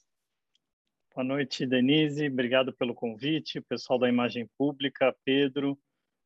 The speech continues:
É um prazer enorme estar aqui com vocês. Estamos aí pra bater um papo gostoso, falar um pouquinho de polio e levar a imagem do,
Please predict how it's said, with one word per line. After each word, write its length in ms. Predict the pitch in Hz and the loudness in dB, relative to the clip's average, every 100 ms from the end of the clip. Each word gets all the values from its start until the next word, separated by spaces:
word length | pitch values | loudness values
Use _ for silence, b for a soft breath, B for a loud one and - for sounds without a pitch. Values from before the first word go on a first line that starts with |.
| - | -10
É 60 | 127 | -6
um 40 | |
prazer 340 | 135 127 139 | -2 2 2
enorme 440 | 135 135 139 135 123 | 2 2 2 0 -4
estar 160 | - | -4
aqui 200 | 127 - | -6 -6
com 160 | 127 131 | -6 -4
vocês. 600 | 120 120 - 156 170 156 | -4 -6 0 2 2 0
Estamos 420 | 143 - 160 156 | -4 -4 -2 2
aí 220 | 170 151 | 2 2
pra 180 | 151 151 | -2 -4
bater 260 | 139 135 139 | -4 -2 -4
um 80 | - | -2
papo 340 | 131 127 117 | -2 -2 -6
gostoso, 640 | 120 - - 160 165 151 151 | -12 -12 -2 0 0 -2 -8
falar 200 | 139 131 | -2 0
um 60 | 131 | 0
pouquinho 580 | 123 - _ _ 131 117 | -6 -12 _ _ -8 -8
de 100 | - | -2
polio 360 | 135 151 160 175 _ _ _ _ _ _ _ | 2 4 2 -2 _ _ _ _ _ _ _
e 400 | 135 143 156 151 | -2 0 2 0
levar 420 | 131 139 123 135 139 | 0 2 2 4 4
a 60 | |
imagem 440 | 139 135 135 135 | 4 2 0 -2
do, 100 | 120 | -8